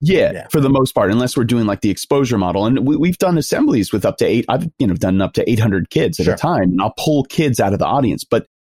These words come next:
Speaker 1: we always kinda start with the same thing. We start with the history of hip hop with D J Kool Herc and the breaks, the idea that really that hip hop beats as we know it started, the inception of it was D J Kool Herc's merry-go-round technique, right? And so we're talking about the history, that this was invented by Black and brown folks, African Americans, and Afro Latinos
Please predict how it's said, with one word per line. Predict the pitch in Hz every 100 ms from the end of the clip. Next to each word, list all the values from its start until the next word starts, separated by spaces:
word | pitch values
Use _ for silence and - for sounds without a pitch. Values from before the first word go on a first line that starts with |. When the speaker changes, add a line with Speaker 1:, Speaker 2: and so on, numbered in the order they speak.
| _ -
Speaker 1:
we | 151
always | 151 190 170
kinda | - 143
start | - 131
with | 80
the | 101
same | - 98
thing. | 87 78
We | 92
start | - 143 143
with | 143
the |
history | 104 120 - 156 113
of |
hip | 98 -
hop | 82 82 -
with | 90 85
D | - 113
J | 120
Kool | 104 120 95
Herc | 90 82 -
and | 92
the | 82
breaks, | 82 80 - -
the | 92
idea | 95 104 98 95 - _ _ _ _ 101
that | 107 101
really | 107 107 104
that | 98 -
hip | 104 117
hop | 127 92 71
beats | 107 -
as | 87 -
we | 95
know | 95 95
it | 85
started, | - - 113 104 90 76
the | 98
inception | 87 - 101 - 95
of | 80
it | 82
was | 92 85 - _ _
D | - 117
J | 117
Kool | - 107 95
Herc's | 92 90 -
merry-go-round | 101 104 85 82 73 67
technique, | - 73 - 71 -
right? | -
And | -
so | -
we're | 82
talking | 104 87
about | -
the |
history, | 92 151 - 135 135
that | 92
this | 82 -
was | 90
invented | 98 85 92 90
by | 71 73
Black | 90 82
and | 92
brown | 113 123
folks, | 117 117 98 87
African | 78 - 92
Americans, | 87 87 - 87 82
and | 78
Afro | - 80
Latinos | 90 - 107 104 98 92